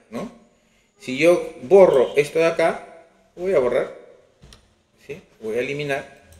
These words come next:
Ustedes pueden ver, veo el fondo de mi pantalla, lo que tengo atrás, ¿no?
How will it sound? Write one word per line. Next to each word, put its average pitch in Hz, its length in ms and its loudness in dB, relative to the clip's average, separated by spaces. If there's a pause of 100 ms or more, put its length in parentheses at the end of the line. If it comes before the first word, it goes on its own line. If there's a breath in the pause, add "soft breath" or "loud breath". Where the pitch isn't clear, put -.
(880)
Ustedes 147 320 2
pueden 151 240 0
ver, 156 360 4
veo 143 420 6
el 120 140 -2
fondo 151 320 -4
de 143 120 0
mi 123 100 -6
pantalla, - 440 -18 (260)
lo - 80 -16
que 135 100 -6
tengo 135 220 -2
atrás, 110 480 -6
¿no? - 160 -16